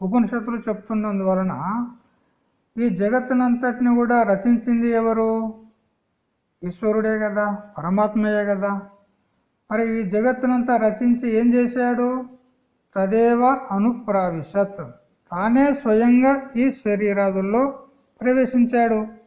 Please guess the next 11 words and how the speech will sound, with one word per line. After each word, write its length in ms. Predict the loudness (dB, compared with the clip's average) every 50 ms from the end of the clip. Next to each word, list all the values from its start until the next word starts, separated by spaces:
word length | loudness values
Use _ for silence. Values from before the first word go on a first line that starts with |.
| _ _ _ _ _ _ _ _ -2
అన్నప్పుడు 460 | 2 4 4 4 2 2 2 2 4 4
ఈ 100 | 2 2
శరీరంలో 760 | 0 0 2 2 2 4 4 4 4 4 4 4 4 4 4
ఉన్నటువంటి 640 | 4 4 4 2 2 0 0 2 2 2 2 2
వాడు 280 | 2 4 4 4 4 4
ఎవడు? 500 | 2 2 4 4 4 4 4 2 0 -2 -6 _ -20 _ _ _ _ _ _ _ _ _ _ _ _ -8
పరమాత్మ 480 | -2 0 2 2 2 0 2 0 0 0
కాకుండా 440 | 2 0 0 0 -2 -2 0 0 0
మరెవరు 400 | 2 2 2 2 2 2 2 0
ఉంటారు 320 | 0 0 2 0 0 0 -2 -6
చెప్పండి? 480 | -8 -6 -4 -4 -4 -2 -4 -6 -8